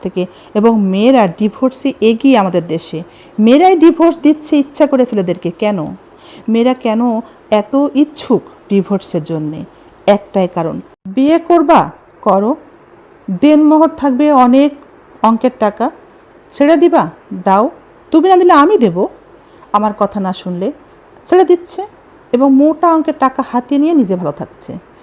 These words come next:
এটাই হচ্ছে বিয়ের বিজনেস। ব-, বর্তমান সময়ে এভাবেই বিয়ের বিজনেস করে মেয়েরা এগিয়ে আছে। আর এই বিজনেসে এতটা প্রফিট, এতটা ধনী হচ্ছে মেয়েরা, এত অঙ্কের টাকার মালিক হচ্ছে, এই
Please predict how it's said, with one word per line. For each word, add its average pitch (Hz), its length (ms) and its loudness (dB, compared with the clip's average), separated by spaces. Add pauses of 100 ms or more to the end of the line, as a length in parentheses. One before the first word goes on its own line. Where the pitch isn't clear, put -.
(240)
এটাই 311 280 0
হচ্ছে 320 280 -6 (100)
বিয়ের 180 260 -2
বিজনেস। 151 380 -10 (360)
ব-, 190 200 -4 (300)
বর্তমান 302 440 2
সময়ে 339 340 0 (120)
এভাবেই 294 480 2 (140)
বিয়ের 285 280 4 (100)
বিজনেস 302 380 0
করে 277 220 2 (360)
মেয়েরা 247 360 4
এগিয়ে 185 240 0
আছে। 147 260 -8 (800)
আর 247 140 4 (360)
এই 330 120 4 (100)
বিজনেসে 339 520 4 (280)
এতটা 349 500 0
প্রফিট, 294 600 2 (580)
এতটা 320 440 2 (120)
ধনী 320 240 2
হচ্ছে 302 420 -2
মেয়েরা, 190 300 2 (140)
এত 233 240 0
অঙ্কের 285 440 2
টাকার 254 380 0 (420)
মালিক 202 420 0
হচ্ছে, 269 340 -2 (200)
এই 233 140 2